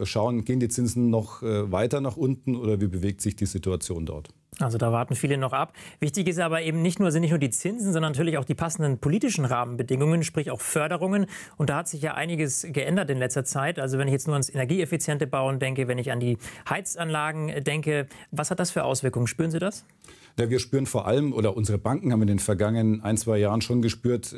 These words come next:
Speaker 1: dass es da Unsicherheiten gegeben hat. Also nicht nur aufgrund der Zinslage, sondern eben auch, sagen wir, von, äh, sehr differenzierten und unterschiedlichen Botschaften, die die Politik da ausgesendet hat. Also was die Modernisierung angeht, was Energieeffizienz angeht, auch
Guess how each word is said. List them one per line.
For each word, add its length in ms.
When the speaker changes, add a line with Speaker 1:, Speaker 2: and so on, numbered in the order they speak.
Speaker 1:
dass 160
es 140
da 100
Unsicherheiten 760
gegeben 420
hat. 120
Also 160
nicht 280
nur 240
aufgrund 380
der 100
Zinslage, 640
sondern 340
eben 260
auch, 300
sagen 140
wir, 100
von, 340
äh, 200
sehr 440
differenzierten 800
und 160
unterschiedlichen 760
Botschaften, 540
die 80
die 80
Politik 500
da 120
ausgesendet 760
hat. 240
Also 280
was 280
die 140
Modernisierung 800
angeht, 360
was 160
Energieeffizienz 920
angeht, 500
auch 220